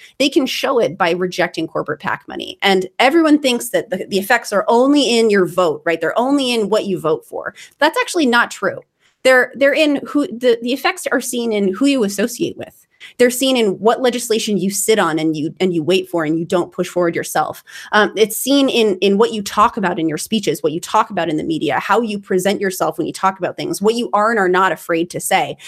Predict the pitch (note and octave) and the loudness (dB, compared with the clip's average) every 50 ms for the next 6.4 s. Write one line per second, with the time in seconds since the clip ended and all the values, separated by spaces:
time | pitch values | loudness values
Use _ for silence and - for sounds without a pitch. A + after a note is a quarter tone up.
0 | - - - - C4+ A#3+ C#4 C#4 D#4 C4+ A#3 A3 G#3 A3+ A#3 A#3 A3+ A3 G3+ - | -18 -2 0 2 4 4 4 4 4 4 4 4 4 2 2 0 -2 -4 0 0
1 | G3 F#3 F#3+ F3 E3+ G#3 A#3 B3+ A#3 G3 E3 E3 F3 - F#3+ G3 G3+ F#3+ F#3 E3+ | 0 0 0 0 0 0 0 2 2 2 2 2 0 -2 0 0 2 2 2 0
2 | F3 - - - D#4 D#4 D4+ D4 C#4+ D#4 D#4 B3 F3+ G3+ C4+ C#4+ B3 - G3 F#3 | 0 -2 0 2 4 4 4 2 2 2 2 4 4 2 2 2 0 -2 -4 -4
3 | F#3 F#3+ F#3+ F#3+ - F3+ F#3+ F#3+ - G3+ G3+ G3+ - A3 B3 A#3 G3 F#3 - F#3 | -4 -4 -4 -4 -2 -4 -4 -2 -2 -4 -4 -2 0 0 0 0 0 0 0 0
4 | F#3+ G3+ G3+ G3+ D4+ D4+ A#3 F3+ E3+ E3+ - - A3 A3 C4 B3+ B3+ A#3+ A#3 A3 | 0 0 0 -2 -2 -2 -2 -2 -2 -2 -2 -2 -2 0 -2 -2 0 2 2 4
5 | G#3+ G3+ F#3+ F3+ F3 F3 D#3 - E3 F3+ F#3 - - E3+ A3+ D4 C#4 A#3+ F#3+ F#3+ | 4 4 4 4 2 0 0 0 -2 -4 -4 -4 -4 -2 0 0 0 0 -2 -2
6 | G3+ G#3 G#3 G3+ G3 F#3+ G3 G3 | -2 -2 0 0 0 0 0 -4